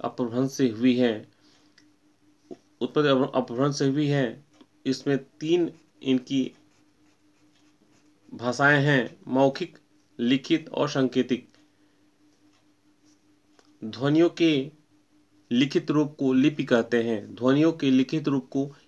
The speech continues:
लिपि कहते हैं। तीन लिपियां होती हैं, तीन लिपियां होती हैं। पहला सैंधव लिपि, दूसरा ब्राह्मी लिपि और तीसरा खरोष्ट लिपि।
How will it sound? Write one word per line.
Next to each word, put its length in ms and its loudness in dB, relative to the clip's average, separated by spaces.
लिपि 260 0
कहते 360 2
हैं। 360 0
तीन 380 2
लिपियां 440 2
होती 320 0
हैं, 360 0
तीन 160 4
लिपियां 340 4
होती 280 2
हैं। 420 2
पहला 380 0
सैंधव 400 2
लिपि, 340 0
दूसरा 480 -4
ब्राह्मी 380 2
लिपि 400 -2
और 200 -4
तीसरा 340 2
खरोष्ट 520 2
लिपि। 380 -4